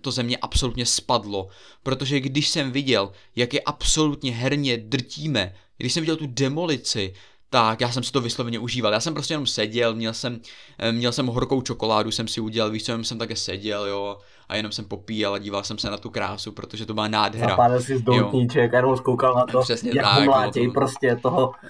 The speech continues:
Speaker 2: toho Manchester United, prostě ti mafiáni v tom filmu, a jenom jsem tak jako koukal a pak řekl prostě: "Stop, stačilo."
Speaker 1: No,
Speaker 2: Už to
Speaker 1: přesně tak.
Speaker 2: čtyři jedna.
Speaker 1: Jsem,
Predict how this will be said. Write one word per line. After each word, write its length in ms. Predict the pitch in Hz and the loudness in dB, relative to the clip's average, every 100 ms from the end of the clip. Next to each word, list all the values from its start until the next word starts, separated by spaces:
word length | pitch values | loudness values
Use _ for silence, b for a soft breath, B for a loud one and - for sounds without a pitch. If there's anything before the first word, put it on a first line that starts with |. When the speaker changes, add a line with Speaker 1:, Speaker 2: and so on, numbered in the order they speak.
| B | B
Speaker 2:
toho 180 | 135 135 | 0 4
Manchester 640 | 135 131 135 123 139 127 | 6 4 2 0 2 2
United, 420 | 127 127 120 120 - - | 2 0 -2 2 6 6
prostě 240 | 147 123 | 6 0
ti 100 | 120 | 2
mafiáni 580 | 120 120 139 120 117 113 | 2 2 4 6 6 2
v 60 | - | 0
tom 180 | 123 120 | 0 2
filmu, 320 | 117 110 110 | 0 2 2
a 40 | |
jenom 140 | 110 110 | 0 0
jsem 140 | 113 | 0
tak 160 | 110 113 | -2 -4
jako 200 | - 113 | -8 -2
koukal 680 | 113 107 - 104 104 104 - _ | 0 0 2 2 2 0 -6 _
a 80 | 117 | 0
pak 180 | 123 117 | 2 2
řekl 280 | 120 123 117 | 2 2 0
prostě: 440 | 113 110 - 104 | 0 -2 -2 -2
"Stop, 360 | - 104 101 - _ _ _ | -2 0 0 -2 _ _ _
stačilo." 560 | - 208 - 101 95 95 - _ _ _ 117 | -4 -4 -2 -4 -4 -8 -18 _ _ _ -8
Speaker 1:
No, 140 | 110 | -6
Speaker 2:
Už 60 | 104 | -6
to 40 | |
Speaker 1:
přesně 220 | 107 110 | -6 -8
tak. 100 | - | -4
Speaker 2:
čtyři 160 | 139 123 | 0 0
jedna. 280 | 110 104 | 0 0
Speaker 1:
Jsem, 100 | 101 | -2